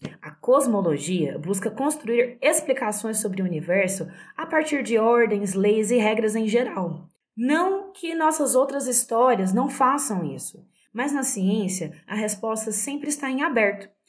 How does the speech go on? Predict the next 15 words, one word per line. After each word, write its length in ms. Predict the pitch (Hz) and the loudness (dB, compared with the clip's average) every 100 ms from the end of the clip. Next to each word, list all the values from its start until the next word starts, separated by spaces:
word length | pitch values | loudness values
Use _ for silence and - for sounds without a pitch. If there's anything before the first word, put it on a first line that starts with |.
| _ | _
entendendo 600 | 262 302 294 247 208 202 202 | -6 -4 -2 0 2 0 -2
como 340 | 294 339 370 | 0 0 0
correta 800 | - 403 262 185 208 - 156 - | 0 0 2 2 2 -2 -10 -8
aquela 480 | 202 214 - 233 302 | -6 -6 0 2 2
resposta 640 | 254 220 - 175 180 185 | 2 0 -4 -2 -2 -2
que 100 | 208 | -6
possui 400 | 226 214 208 240 | -2 -2 -2 0
mais 500 | 220 202 214 285 330 | 2 4 4 4 0
evidências 760 | 330 294 220 185 185 190 247 - - _ | -2 -4 -2 -2 -2 -2 -4 -6 -12 _
de 140 | - 190 | -10 -4
que 100 | 247 | -2
está 260 | 247 214 | -2 -2
certa 480 | 190 208 233 240 269 | -2 2 2 2 -2
naquele 460 | 220 202 202 294 285 | 0 0 2 4 6
momento. 600 | 302 262 147 127 - 131 | 4 4 0 -4 -12 -18